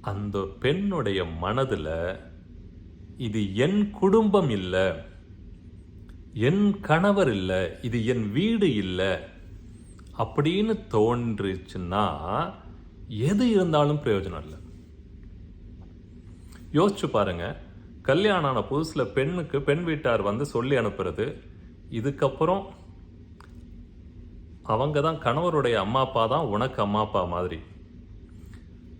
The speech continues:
இதுக்கப்புறம் அந்த வீடு தான் உன் வீடு மாதிரி, உன் கணவர் தான்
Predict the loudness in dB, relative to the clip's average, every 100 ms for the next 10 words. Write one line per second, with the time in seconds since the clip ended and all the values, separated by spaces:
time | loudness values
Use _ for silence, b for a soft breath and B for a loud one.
0 | -18 -6 -4 -4 -6 -4 0 0 2 2
1 | 2 2 2 2 2 2 0 0 0 0
2 | 0 -2 -2 -8 -12 -16 -18 -18 -20 -18
3 | -18 -18 -20 -20 -20 -20 -20 -18 -20 -18
4 | -18 -16 -16 -18 -18 -18 -20 -20 -20 -12
5 | -6 -6 0 4 4 4 2 0 -2